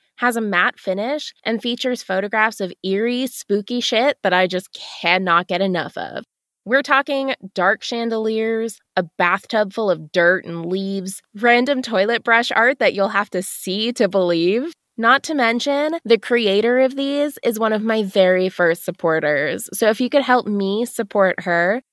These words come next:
head to thricecursepod dot com and click the menu option postcard set, or search Melodramatic Fine Art on Etsy. Make sure to use code thrice ten at checkout for ten percent off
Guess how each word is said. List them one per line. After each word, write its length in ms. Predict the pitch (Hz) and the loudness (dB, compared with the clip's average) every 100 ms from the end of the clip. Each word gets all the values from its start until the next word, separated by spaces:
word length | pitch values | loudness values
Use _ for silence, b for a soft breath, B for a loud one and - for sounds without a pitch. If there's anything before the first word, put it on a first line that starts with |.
| _ _ _ _ | _ _ _ _
head 180 | - 240 | -2 0
to 100 | 269 | 0
thricecursepod 960 | 254 208 208 - 262 247 - 208 185 202 | 0 2 2 0 -2 -2 -4 -2 -2 0
dot 300 | 208 185 - | 0 0 -2
com 400 | 180 165 175 226 | -2 0 2 0
and 180 | 214 | -4
click 200 | 202 190 - | -4 -6 -2
the 60 | |
menu 360 | 185 165 175 190 | -2 0 -2 2
option 460 | - 175 - 175 165 | 4 2 2 -4 -4
postcard 680 | - 175 - - 214 240 | -2 -2 -2 0 0 0
set, 380 | - 285 285 320 - _ _ _ _ | -2 0 0 -2 -8 _ _ _ _
or 220 | 214 233 | 2 2
search 320 | 254 285 277 | 4 2 2
Melodramatic 720 | 220 202 220 226 226 196 190 - | 0 0 0 -2 0 0 0 -4
Fine 320 | - 175 180 | -4 -2 0
Art 200 | 170 170 | 0 0
on 160 | 175 170 - | -2 -4 -4
Etsy. 540 | 165 - 107 87 104 - _ _ _ | -4 -4 -4 -6 -8 -14 _ _ _
Make 240 | 214 226 - | 2 2 4
sure 160 | 277 | 2
to 80 | 269 | 0
use 300 | 262 240 247 | -2 -4 -6
code 320 | 262 233 202 | -4 -4 -2
thrice 400 | 202 185 208 - | 0 2 0 -6
ten 320 | - 190 202 | -8 -4 -2
at 100 | 247 | -4
checkout 560 | - 180 170 226 262 269 | -4 -4 -2 0 0 0
for 140 | 254 | -4
ten 340 | 233 - 190 185 | -6 -4 -2 -2
percent 400 | 185 185 175 165 | -4 -6 -4 -2
off 420 | 147 120 139 - | -2 -4 -8 -14